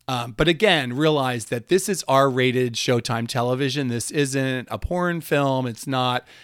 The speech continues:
N C seventeen. It's really, they push it as far as they can absolutely push it, but it doesn't go any further than that. Just like any other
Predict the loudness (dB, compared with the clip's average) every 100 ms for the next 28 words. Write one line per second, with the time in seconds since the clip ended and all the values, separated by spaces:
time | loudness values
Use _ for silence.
0 | _ -2 -2 0 -2 0 -2 -2 -6 -6
1 | -4 -2 0 -2 -4 -8 -8 -10 -8 -2
2 | 0 0 0 -2 -4 -4 -2 0 0 0
3 | 0 -2 -2 -2 0 0 -2 -6 -6 -6
4 | -8 -10 -10 -8 -8 -4 -4 -4 -8 -20
5 | _ -4 -4 -2 -2 -2 -6 -6 -6 -8
6 | -8 -8 -8 -8 -10 -10 -4 0 0 0
7 | 0 0 -2 -2 -2 0 0 0 -4